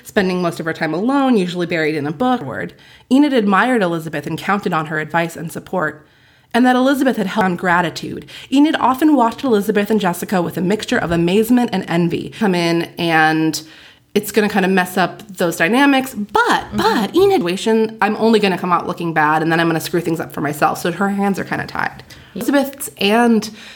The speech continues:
Speaker 1: Enid's perspectives, where the relationship, their friendship is described in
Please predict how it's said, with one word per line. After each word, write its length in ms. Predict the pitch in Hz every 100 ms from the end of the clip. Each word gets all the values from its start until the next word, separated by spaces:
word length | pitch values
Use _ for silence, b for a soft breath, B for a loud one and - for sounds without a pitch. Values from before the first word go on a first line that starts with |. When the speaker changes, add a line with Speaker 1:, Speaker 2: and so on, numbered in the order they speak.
| B
Speaker 1:
Enid's 280 | 220 220 220
perspectives, 800 | 208 175 - - - 294 294 254
where 440 | 214 202 196 196 185
the 100 | 190
relationship, 600 | 196 190 220 - 196 196
their 120 | 202
friendship 460 | - 196 208 214
is 100 | 190 190
described 460 | - - 170 180
in 100 | 170